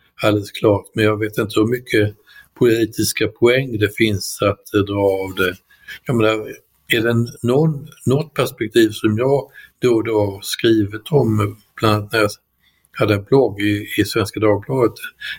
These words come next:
det är att, att jag kan tänka mig en situation där, där sverigedemokrater och socialdemokrater, eh, går samman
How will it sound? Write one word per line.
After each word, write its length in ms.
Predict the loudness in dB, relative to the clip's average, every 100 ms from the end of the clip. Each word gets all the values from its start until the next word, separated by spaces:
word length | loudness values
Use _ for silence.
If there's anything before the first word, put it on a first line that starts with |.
| _
det 180 | 0 2
är 140 | 0
att, 220 | -4 -2
att 200 | -2 0
jag 100 | -2
kan 260 | 0 -2 -4 -6
tänka 440 | -2 -2 -2 0 2
mig 260 | 4 2
en 140 | 0 -2
situation 720 | -2 0 -2 0 0 2 0
där, 280 | 0 0 -4 -16 -20 -20 -4
där 80 | -4
sverigedemokrater 1000 | 0 0 0 0 -2 -2 0 0 0 0
och 80 | 0
socialdemokrater, 1200 | 0 -2 2 2 0 -4 -2 -2 -2 0 2 2 -2 _ _ _ _ _ 0
eh, 240 | 0 0 -2
går 180 | 0 -2
samman 760 | 2 2 2 0 -2 -2 -2